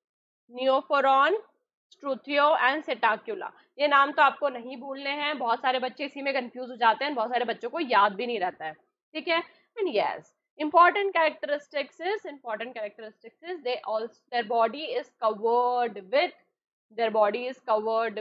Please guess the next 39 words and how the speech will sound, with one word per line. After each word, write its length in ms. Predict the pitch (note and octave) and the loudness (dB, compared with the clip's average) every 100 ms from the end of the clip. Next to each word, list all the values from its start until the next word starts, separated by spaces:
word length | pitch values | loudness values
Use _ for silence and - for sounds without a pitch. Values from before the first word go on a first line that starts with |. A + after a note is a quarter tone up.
| G#3 | 0
with 240 | D4 F#4+ - _ _ _ _ _ _ _ _ _ _ _ - | 2 0 -4 _ _ _ _ _ _ _ _ _ _ _ 0
feathers 640 | C#4+ A3+ B3+ G#3+ F3+ F3 - A3+ | 2 2 2 2 2 -6 -6 -4
and 160 | B3+ | -2
they 100 | B3+ D4 | -2 2
have 320 | B3+ C#4 D4+ A#3 A#3+ | 4 4 4 -4 2
wings 360 | D#4+ D#4+ E4+ _ | 2 2 -4 _
for 100 | C#4 C4 | -6 -6
flying। 640 | - C4 G#3+ G3 F3 D#3+ E3 _ _ | -8 -8 -8 -6 -10 -12 -20 _ _
ठीक 140 | C#4+ B3+ | -12 0
है, 120 | D#4+ | 0
इनका 840 | F4 - _ _ _ _ _ E4 F4+ | 0 -8 _ _ _ _ _ 2 2
skin 400 | - F4 E4 F4 | 0 -2 0 2
कैसा 260 | E4 E4+ | 2 2
है 60 | D#4+ | 2
बेटा? 320 | D#4+ E4 F4 | 2 2 2
Skin 320 | F#4 - D#4 | 0 -10 -12
पे 140 | D#4+ D#4+ | -10 -8
भी 120 | E4+ | -8
क्वेश्चन 360 | D#4+ C#4+ - | -8 -10 -10
पूछा 320 | - D4+ D#4+ D4 | -18 -16 -12 -8
गया 220 | C#4+ D4 | -2 0
है। 200 | D4 E4 | 0 -4
Skin 320 | - - D4+ | -8 -12 -10
is 160 | C4+ D#4 | -10 -12
dry 460 | B3 A3 A#3+ B3 C#4+ | -14 0 6 6 4
without 580 | A#3 G3 A3 A3 A#3+ A#3 - G#3+ | -2 -4 -2 0 -2 -6 -14 -4
glands 460 | A3 B3 A3 F3+ - _ _ _ _ A#3+ | 2 4 2 -2 -12 _ _ _ _ -20
except 380 | - D4 C#4 _ D#4+ | -8 -6 -6 _ -2
for 80 | D#4+ | 0
a 80 | D#4+ - | -2 -4
single 500 | E4 D4+ D#4 E4+ F4 D#4+ A#3+ | -16 -16 -4 0 2 0 2
oil 320 | A#3+ C#4 D4 G#3 A3 | 2 2 -6 -16 -14
gland, 420 | A3 A3+ B3 C#4 | -6 -2 -2 -4
जिसको 340 | A3 _ - | -14 _ -8
आप 180 | B3+ A#3+ A3+ | -6 -6 -8
बोलते 300 | G#3+ F#3+ B3+ | -14 -12 -6
हो 140 | B3+ | -4
preen 640 | - - C#4+ C#4+ D4 D4 | -6 -14 -20 -18 -18 -16
gland। 440 | C#4 B3+ G#3 F3+ | -14 -14 -14 -16